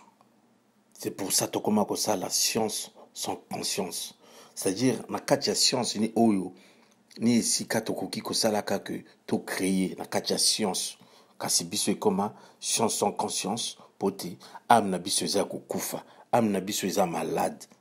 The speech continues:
eza ya kodaye, edaya nango presque. Sikoyo kaka ekozalaka mokolo oyo âme na biso ekokoma ya bien.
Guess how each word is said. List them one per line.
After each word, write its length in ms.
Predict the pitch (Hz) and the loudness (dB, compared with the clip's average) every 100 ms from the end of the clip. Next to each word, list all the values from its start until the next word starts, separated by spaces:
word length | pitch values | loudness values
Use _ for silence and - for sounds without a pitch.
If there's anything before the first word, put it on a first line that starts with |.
| - | -12
eza 320 | - 110 107 - _ - | -4 -2 -2 -6 _ -6
ya 80 | 101 | -4
kodaye, 640 | 95 87 92 98 95 90 | -4 0 2 2 2 -4
edaya 320 | 92 107 127 | 4 6 8
nango 260 | 120 104 98 | 6 0 -2
presque. 420 | - 95 - - - _ _ _ _ _ _ - - | 0 0 0 -8 -20 _ _ _ _ _ _ -20 -12
Sikoyo 360 | - - 214 151 | -6 0 4 4
kaka 460 | 175 - 113 - - _ _ _ _ _ _ - | 2 2 0 0 -6 _ _ _ _ _ _ -14
ekozalaka 600 | 127 123 113 127 139 170 | -6 0 2 4 4 2
mokolo 580 | 135 107 - 117 110 110 | 2 0 2 4 4 4
oyo 320 | 147 113 92 - _ _ _ _ _ _ _ _ _ - _ - | 6 6 2 -6 _ _ _ _ _ _ _ _ _ -20 _ 2
âme 240 | 175 113 | 4 4
na 100 | 98 | 2
biso 380 | 95 113 - - - _ - - - | 0 -2 0 -2 -4 _ -20 -16 -6
ekokoma 480 | 101 107 - 123 101 | -2 0 4 6 6
ya 60 | |
bien. 300 | 95 117 151 | 2 2 0